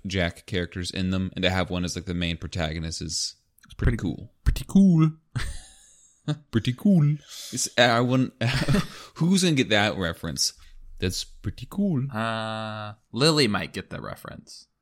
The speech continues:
Speaker 2: Whatever,
Speaker 1: Lily might get
Speaker 2: dear
Speaker 1: the
Speaker 2: res-,
Speaker 1: reference.
Speaker 2: dear listeners.
Speaker 1: Lily, if you get it, you get a, you get a crisp five dollar bill.
Speaker 2: There is, it's funny. I, I was going through some of our old messages, and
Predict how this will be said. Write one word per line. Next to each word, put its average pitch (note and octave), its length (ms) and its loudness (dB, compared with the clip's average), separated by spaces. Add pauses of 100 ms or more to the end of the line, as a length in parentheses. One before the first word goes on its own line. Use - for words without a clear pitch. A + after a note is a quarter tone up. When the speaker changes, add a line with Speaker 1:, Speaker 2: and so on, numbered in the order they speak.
(340)
Speaker 2:
Whatever, F#2+ 220 -4
Speaker 1:
Lily F#2 140 4
might E2 180 -2
get F#2+ 100 -8
Speaker 2:
dear F#2 160 -2
Speaker 1:
the E2+ 40 -4
Speaker 2:
res-, - 60 -4
Speaker 1:
reference. - 400 -6 (200)
Speaker 2:
dear F#2+ 200 -10
listeners. F2+ 400 -12
Speaker 1:
Lily, G2+ 200 6
if G#2 120 0
you G#2 100 4
get G2+ 140 6
it, G2+ 40 4
you F#2+ 140 2
get F2 140 0
a, - 20 -18 (200)
you G#2 80 -2
get F#2+ 100 2
a F2 100 0
crisp - 480 -4
five F#2 360 0
dollar E2 260 -4
bill. E2 380 -6 (1900)
Speaker 2:
There C3+ 260 6
is, B2 180 2
it's C3+ 220 2
funny. A2 400 4
I, G2+ 420 2 (220)
I - 40 -6
was A#2 120 -4
going A#2 280 0
through A2 160 -2
some G#2 200 0
of G2 60 -2
our G2 160 0
old F#2+ 140 0
messages, G2 600 -2
and F#2+ 440 0